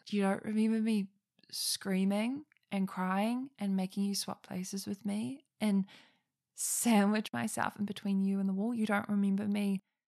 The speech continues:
crying myself to sleep?" Like, I fell asleep out of exhaustion from crying. That's how much I cried. And he couldn't remember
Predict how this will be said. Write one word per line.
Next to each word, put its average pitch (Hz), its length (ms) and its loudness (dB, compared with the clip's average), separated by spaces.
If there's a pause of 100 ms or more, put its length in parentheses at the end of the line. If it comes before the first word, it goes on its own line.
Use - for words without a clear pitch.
(340)
crying 196 420 2
myself 202 520 -2 (420)
to 208 120 -6
sleep?" 220 760 -2 (480)
Like, - 140 -12
I 208 120 0
fell 320 180 2
asleep 226 340 -2
out 185 140 0
of 175 100 -6
exhaustion 170 600 -2
from 180 200 -8
crying. - 420 -8
That's - 260 -2
how 185 100 -4
much - 260 -6
I - 80 -10
cried. - 400 -8 (1200)
And 202 280 -4
he 196 140 -6
couldn't 214 300 -10
remember 202 440 -6